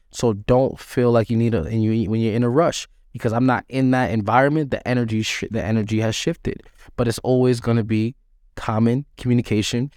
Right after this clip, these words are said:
and open dialogue, because we did establish that. When he was my mentor at the time, he gave me all the resources that I need.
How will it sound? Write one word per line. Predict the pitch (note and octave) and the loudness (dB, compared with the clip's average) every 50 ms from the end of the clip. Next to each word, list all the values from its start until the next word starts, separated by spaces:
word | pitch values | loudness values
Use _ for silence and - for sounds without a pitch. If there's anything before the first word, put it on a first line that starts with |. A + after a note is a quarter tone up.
| - _ _ _ | -20 _ _ _
and | - A#2 - | -6 -6 -4
open | - A#2 A#2 - B2+ B2+ B2 | -2 -2 -2 0 0 0 2
dialogue, | C3 - A#2 D#3 C3 A#2 G#2+ G2+ G2 | 2 2 2 2 2 4 2 2 2
because | - A2+ - - A2+ G#2 | 0 -2 -2 -2 -2 0
we | A2+ A2 | 0 -2
did | G2+ A2+ A#2 | 0 0 -2
establish | A#2 - - - C#3 C#3 C3 B2+ A2 - | -2 -2 -4 0 0 0 0 0 -2 -2
that. | - - G#2 | -4 -2 -2
When | A2+ A#2 | -2 0
he | B2+ | 0
was | C3 C3+ C3 A#2 | 2 2 2 2
my | B2+ B2+ | 2 2
mentor | B2+ C3 C#3 C3+ - D3+ D3 | 2 2 0 0 0 0 0
at | C#3+ | 0
the | C3+ | 0
time, | - D3 C#3+ D3 D3 D3 - _ _ _ _ | 0 0 0 0 -2 -2 -4 _ _ _ _
he | - B2 A2+ | -10 -8 -4
gave | A#2 A#2 A#2 | -2 0 0
me | A2+ A#2 A2 - | 0 0 -2 -2
all | - A2 A#2+ | 0 0 0
the | B2 B2 | 0 0
resources | G#2+ G#2+ B2 B2 - C3+ B2 A2 B2+ B2 | 0 0 0 0 0 0 -2 -2 0 0
that | C3 C3 | 2 2
I | C3+ | 2
need. | C#3 D#3+ G#3+ A3 A#2 G#2 - | 2 2 0 0 -2 -4 -8